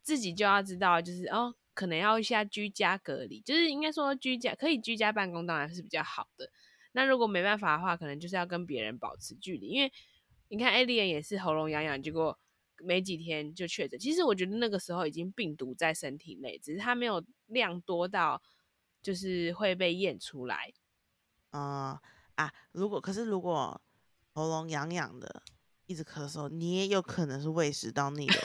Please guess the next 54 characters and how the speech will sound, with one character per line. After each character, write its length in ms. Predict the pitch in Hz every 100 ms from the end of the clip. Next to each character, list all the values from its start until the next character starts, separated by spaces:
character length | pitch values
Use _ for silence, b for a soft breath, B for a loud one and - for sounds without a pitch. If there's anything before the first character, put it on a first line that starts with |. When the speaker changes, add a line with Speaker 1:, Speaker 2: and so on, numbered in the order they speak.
| -
Speaker 2:
很 80 | 170
严 320 | - - 190
重。 160 | - -
Speaker 1:
<laughs> 160 | - -
哦， 80 | 190
对， 360 | 196 226 160 - b
如 160 | 220 320
果 140 | 359
你 160 | 277 277
有 140 | 254
胃 200 | 254 262
食 140 | -
道 140 | 190 202
逆 100 | 208
流， 120 | 185
像 160 | 202 -
安 120 | 175
妮 100 | 185
塔 180 | 214 180
是 340 | 196 185 180 - B 175 B
那 120 | 190
个 180 | 175 165
常 280 | - 131 143
客。 340 | 220 175 202 - B B B B 349 -
Speaker 2:
我 180 | 180 185
Speaker 1:
<laughs> 40 |
那 60 | -
就 0 |
Speaker 2:
咳 320 | 226 196 196
到 320 | 240 262 233
就 100 | 208
是， 280 | 240 247 202
因 160 | - 262
为 40 | 202
我 80 | 175
有 100 | 151
胃 140 | 185
食 80 | 165
道 140 | 151
逆 180 | 151 135
流， 160 | 55 185
所 100 | 190
以 120 | 160
我 40 |
之 180 | - 165
前 140 | 170 156
会 100 | 160
有 100 | -
点 160 | -
烧 260 | 151 143 143
喉 160 | 147 - -
咙， 300 | - - 190 b b b b -
然 120 | 165
后 420 | 190 190 180